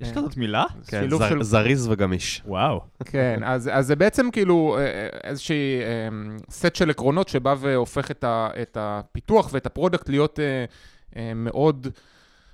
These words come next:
Speaker 2: מחובר למרקט ולקסטומר, ולדאוג שרק מפתחים את מה שצריך, אה, באותו רגע נתון, ובודקים שזה באמת מה שהלקוח, אה, ביקש וכו'. זה לא פותר, אה, את הבעיות שהזכרת?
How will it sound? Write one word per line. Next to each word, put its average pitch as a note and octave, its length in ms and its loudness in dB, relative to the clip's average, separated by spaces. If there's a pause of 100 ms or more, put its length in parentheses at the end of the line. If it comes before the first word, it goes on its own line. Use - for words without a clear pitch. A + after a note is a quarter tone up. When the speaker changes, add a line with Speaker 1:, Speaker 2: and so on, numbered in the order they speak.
(200)
Speaker 2:
מחובר C#3 640 4
למרקט C#3 840 2
ולקסטומר, C#3 680 -2
ולדאוג A#2+ 340 2
שרק C3 300 0
מפתחים C3 480 -4
את B2+ 120 -4
מה B2+ 120 -2
שצריך, B2 680 -6
אה, B2 60 -8 (380)
באותו A#2 360 0
רגע A#2+ 160 -2
נתון, F#3+ 340 0
ובודקים B2+ 520 -2
שזה B2+ 460 0
באמת A#2 320 -2
מה A#2 140 -2
שהלקוח, A2 640 -2
אה, A2 120 -4
ביקש A2 340 -6
וכו'. E3+ 160 0
זה C3 120 2
לא E3 160 6
פותר, E3+ 400 0 (480)
אה, A#2+ 240 -8 (100)
את A#2+ 100 -8
הבעיות A#2 280 2
שהזכרת? - 420 -8